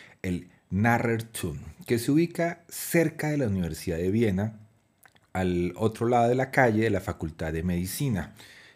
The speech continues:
Eh, la Universidad de Viena, junto a, a Alserstrassen, por la calle de atrás, en-, llegarán a la Facultad de Medicina y ahí van a encontrar un, un,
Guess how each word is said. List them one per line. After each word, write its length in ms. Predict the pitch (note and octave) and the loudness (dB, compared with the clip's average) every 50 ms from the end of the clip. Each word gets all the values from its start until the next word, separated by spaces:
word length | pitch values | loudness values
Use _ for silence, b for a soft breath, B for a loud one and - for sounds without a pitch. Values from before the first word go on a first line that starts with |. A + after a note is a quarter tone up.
| B B | B B
Eh, 260 | - E2 E2 D#2+ D2+ C#2 D#2+ | -14 -12 -12 -10 -10 -8 -4
la 100 | F#2 G2 | -2 -2
Universidad 480 | G2 G2+ G#2 G#2 G2+ G2+ - A2 G#2 | 0 2 2 0 0 0 0 0 2
de 140 | G#2 A2 A2+ | 2 2 2
Viena, 420 | A#2+ B2+ C3+ C3 B2 A#2 A#2+ B2 C3 | 4 4 4 4 2 2 0 -2 -2
junto 480 | C3 - G#2 F#2 F2+ - - F2+ F2 | -4 -4 -2 -2 -2 -2 -2 -2 -2
a, 140 | F2 F2 E2+ B B B B B | -2 -4 -8 B B B B B
a 140 | - F2+ F#2+ | -4 -2 0
Alserstrassen, 1080 | G#2 A2 G#2 G#2+ - A2+ A2+ - - - - D3+ C#3 B2+ - - - A#2+ C3 E3+ F3+ - - B B B B B B _ - | 0 0 0 0 0 0 0 -2 -4 2 4 4 4 4 2 0 -2 0 0 0 -2 -6 -10 B B B B B B _ -4
por 180 | - F#2+ F#2+ | -2 0 0
la 200 | F#2 F2+ F2+ - | 0 -2 -2 -4
calle 640 | - - A2 A2 G#2 G2 G#2 G#2 G2+ G2 F2 E2+ F2 | 0 0 2 2 2 2 2 2 2 2 0 -2 -4
de 160 | D#2+ F2 G2+ | -2 0 0
atrás, 500 | G#2+ G#2+ - D3+ D3+ C#3+ D#3 E3+ - - | 0 2 4 4 6 6 6 4 2 -2
en-, 180 | C3 A2 G#2 G#2+ - - - - | -4 -4 -4 -6 -8 -16 -14 -10
llegarán 380 | F#2+ F2+ F2+ E2+ E2+ F2 F#2 G2+ | -4 -4 -2 0 0 0 0 2
a 40 | G#2 | 0
la 80 | G#2+ | 0
Facultad 380 | G#2+ - G2 - G2 - - G#2 | 0 -2 -4 -6 -6 -4 -2 -2
de 80 | G#2 A#2 | 0 0
Medicina 480 | B2 B2+ C3 A#2+ - - D3+ D3+ D3 | 0 -2 -2 -2 -2 -2 0 0 2
y 40 | C3+ | 2
ahí 100 | A#2 A#2 | 0 0
van 160 | A#2 A#2+ B2 | 0 0 0
a 40 | C3+ | 0
encontrar 440 | C#3 C3+ C3+ A#2 G#2+ - G#2+ G2+ A2+ | 0 0 0 -2 0 0 0 0 2
un, 240 | A#2+ B2 C3 C3 C3+ B B B B B B _ _ _ _ | 2 0 0 -2 -6 B B B B B B _ _ _ _
un, 600 | - C3 B2+ C3 C3+ C3+ C3+ C3+ C#3 C3+ C3+ C3+ | -2 0 0 2 2 0 0 0 0 0 -2 -4